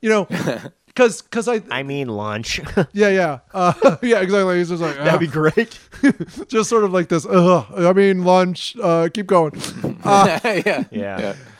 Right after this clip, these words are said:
Speaker 1: and, uh,
Speaker 2: Yeah, from the start, I wasn't, I wasn't thinking I was gonna change anyone's minds, but I just didn't want, I wanted to discuss this a little bit.
Speaker 1: No,
Speaker 2: It's kinda
Speaker 1: totally.
Speaker 2: fun.
Speaker 1: That's why,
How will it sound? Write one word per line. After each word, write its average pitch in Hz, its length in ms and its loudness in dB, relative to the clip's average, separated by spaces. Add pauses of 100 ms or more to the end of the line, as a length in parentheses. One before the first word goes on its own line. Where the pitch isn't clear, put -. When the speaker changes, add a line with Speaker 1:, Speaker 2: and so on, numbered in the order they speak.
(220)
Speaker 1:
and, 208 320 0
uh, 180 380 -2
Speaker 2:
Yeah, 156 120 0
from 214 220 -4
the 175 80 0
start, 180 300 0
I 143 60 2
wasn't, 151 360 -2 (160)
I 131 60 0
wasn't 151 320 -2
thinking 139 400 -8
I 131 40 -6
was 123 100 -4
gonna 131 180 -8
change 135 260 -8
anyone's 117 280 -8
minds, 107 300 -8
but 110 100 -6
I 104 80 -8
just 117 200 -10
didn't 104 160 -10
want, 98 200 -6
I 131 60 -12
wanted 170 240 -6
to 131 60 -6
discuss 104 360 -10
this 98 180 -12
a 107 60 -10
little 98 160 -8
bit. 95 120 -8
Speaker 1:
No, 302 180 2
Speaker 2:
It's 226 100 -4
kinda 302 100 0
Speaker 1:
totally. 233 160 -2
Speaker 2:
fun. - 140 -12 (160)
Speaker 1:
That's 254 200 0
why, 262 200 2